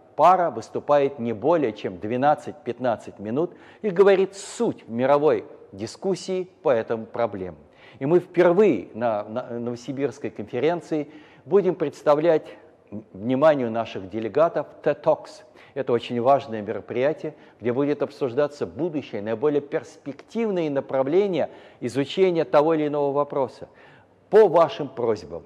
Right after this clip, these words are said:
в ted Talks будут подняты проблемы гепатологии, резистентности флоры совре-, и будущего антибиотиков,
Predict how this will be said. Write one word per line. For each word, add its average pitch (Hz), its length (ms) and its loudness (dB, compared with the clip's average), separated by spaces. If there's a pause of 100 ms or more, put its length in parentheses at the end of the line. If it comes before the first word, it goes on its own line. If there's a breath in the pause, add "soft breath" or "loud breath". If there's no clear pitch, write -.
в - 140 -20
ted 151 160 0
Talks 180 320 0
будут 123 360 -6
подняты 113 420 -2
проблемы 123 580 -2
гепатологии, 120 920 -4 (280 loud breath)
резистентности 135 1500 -2 (120)
флоры 139 500 4 (540 loud breath)
совре-, 139 280 2
и 123 220 -4
будущего 131 580 -2
антибиотиков, 120 680 -4